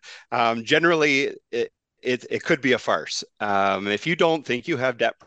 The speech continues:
you know if you have debt problems. Most people do anyway. And then the other thing is if, if they want to freeze your bank account, so if you, if you do have debt problems, um, in order for, uh, a credit agency or a,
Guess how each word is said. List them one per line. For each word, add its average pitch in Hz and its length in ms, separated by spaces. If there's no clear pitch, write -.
you 175 340
know 147 280
if 107 140
you 98 80
have 92 220
debt 82 200
problems. 71 520
Most 120 280
people 92 260
do 95 200
anyway. 90 380
And 135 140
then 190 80
the 247 80
other 247 140
thing 165 180
is 139 160
if, 208 180
if 208 120
they - 80
want 156 280
to 156 80
freeze 117 300
your 113 120
bank 95 240
account, 120 220
so 131 120
if 123 100
you, 123 240
if 120 140
you 104 80
do 139 140
have 117 180
debt 101 180
problems, 95 440
um, 123 240
in 139 160
order 220 180
for, 160 500
uh, 110 380
a 107 80
credit 143 320
agency 139 400
or 87 500
a, 87 460